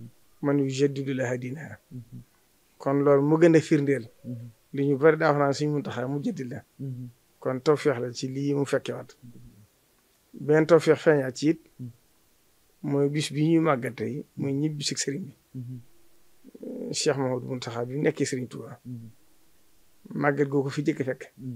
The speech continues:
It yéene jure jëm ci am sax mu ne su ko wax ci télé. Waaye man la ci jëkk wax la. Ba noppi teg ma ca, teg ca ne ma sama positif bopp. Soxlawuma ci sax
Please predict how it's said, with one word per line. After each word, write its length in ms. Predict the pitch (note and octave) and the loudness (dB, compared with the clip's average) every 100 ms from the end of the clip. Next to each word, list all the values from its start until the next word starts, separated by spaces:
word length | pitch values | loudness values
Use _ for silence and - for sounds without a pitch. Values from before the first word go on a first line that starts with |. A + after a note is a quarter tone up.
| G#2+ - - - - - - - | -14 -20 -20 -20 -20 -20 -20 -12
It 400 | - D3 D3+ - - | -4 -4 -4 -6 -6
yéene 500 | D3+ D#3 E3 D#3+ D3 | 0 4 6 6 4
jure 220 | D3 C#3 | 4 2
jëm 220 | C3+ D3 | 2 0
ci 60 | E3+ | 0
am 120 | D3+ | -2
sax 140 | C#3+ C#3+ | -2 0
mu 60 | |
ne 80 | D#3+ | 0
su 140 | C3+ C3+ | -2 -6
ko 60 | |
wax 120 | B2 | -8
ci 100 | - | -8
télé. 220 | C3+ C3 A2 - A2+ G#2+ G2+ - _ - | -6 -6 -8 -16 -18 -16 -16 -18 _ 2
Waaye 160 | D3 | 4
man 180 | D#3+ E3 | 6 6
la 80 | D3+ | 4
ci 120 | C#3+ | 2
jëkk 160 | C#3+ - | -4 0
wax 200 | D3 A#2 | 0 -2
la. 80 | G2+ - A#2 B2 A#2+ - - - - - | -12 -14 -10 -10 -12 -16 -20 -20 -20 -10
Ba 140 | B2+ D#3 | -2 0
noppi 160 | D3 | 2
teg 140 | - D#3 | 4 4
ma 120 | D3+ | 2
ca, 160 | C#3+ C#3 | -2 -4
teg 220 | - D3+ | -4 -2
ca 100 | C#3+ | -2
ne 80 | C3+ | -2
ma 140 | D3 | -4
sama 220 | C#3 D3+ D3 | -4 -4 -4
positif 360 | D#3+ - D3 B2+ | -4 -2 -4 -6
bopp. 200 | - E3+ - _ A#2+ A#2 A2 _ _ _ _ _ _ _ _ _ _ _ _ _ - | -12 -14 -20 _ -14 -14 -14 _ _ _ _ _ _ _ _ _ _ _ _ _ -18
Soxlawuma 580 | - C3 C3 B2+ B2+ B2 | -8 -6 -4 -4 -6 -10
ci 100 | A#2 | -12
sax 200 | C3+ | -12